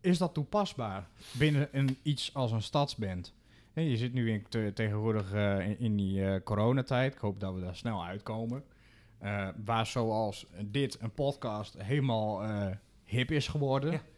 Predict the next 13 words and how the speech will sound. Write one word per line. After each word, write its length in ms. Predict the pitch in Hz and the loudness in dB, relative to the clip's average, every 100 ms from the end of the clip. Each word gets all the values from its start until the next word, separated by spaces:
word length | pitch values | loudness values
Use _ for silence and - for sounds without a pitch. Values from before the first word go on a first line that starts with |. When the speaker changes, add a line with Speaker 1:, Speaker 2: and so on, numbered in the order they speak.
| - | -6
Speaker 1:
Terwijl 220 | 117 117 | -2 -2
dat 120 | 107 | -2
daarvoor 400 | 104 - 107 101 | -4 -2 -2 0
ook 180 | 123 131 | 0 0
bestond. 500 | 127 - 143 160 - - - - - - - - - - - - - | -2 0 0 -2 -6 -20 -20 -20 -20 -20 -20 -20 -20 -20 -20 -20 -20
Eh, 80 | 120 - | -20 -14
s-, 140 | - - 151 | -8 -6 2
wat 220 | 160 175 | 2 4
zou 440 | 185 175 165 160 | 6 8 6 4
technologie 840 | - 180 160 156 151 175 170 156 139 | 2 2 4 2 2 2 2 0 0
kunnen 280 | - 160 147 | 2 4 2
toevoegen, 680 | 196 180 170 160 156 143 135 - - - - - - | 0 -2 -2 0 0 -2 -4 -10 -20 -20 -20 -20 -6
eh, 400 | 156 151 139 135 | 2 6 6 4